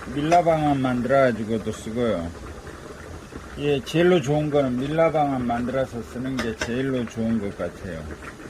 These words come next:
써보면. 예, 누가 밀랍 방안 만들어준다면 내가 천여왕을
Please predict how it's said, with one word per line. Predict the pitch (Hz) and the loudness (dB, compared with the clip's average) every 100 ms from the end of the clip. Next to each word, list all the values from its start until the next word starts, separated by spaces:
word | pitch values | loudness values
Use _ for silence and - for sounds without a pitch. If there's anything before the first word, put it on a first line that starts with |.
| - | -8
써보면. | 135 123 127 117 85 80 - - - - - - - - - - - - - - - - - | -4 -2 -2 -4 -4 -10 -14 -16 -14 -14 -16 -16 -16 -16 -14 -14 -14 -16 -16 -16 -16 -16 -6
예, | 139 127 | -2 0
누가 | 113 143 160 143 - - - - | -2 2 4 4 2 -8 -14 -10
밀랍 | 135 160 175 160 | -2 4 4 4
방안 | 160 151 135 | 2 2 2
만들어준다면 | 135 147 147 156 123 135 131 135 120 120 | 0 0 2 2 2 0 4 4 4 2
내가 | 123 120 | 2 0
천여왕을 | 120 170 165 160 143 123 117 110 | 0 -4 -2 0 2 2 2 0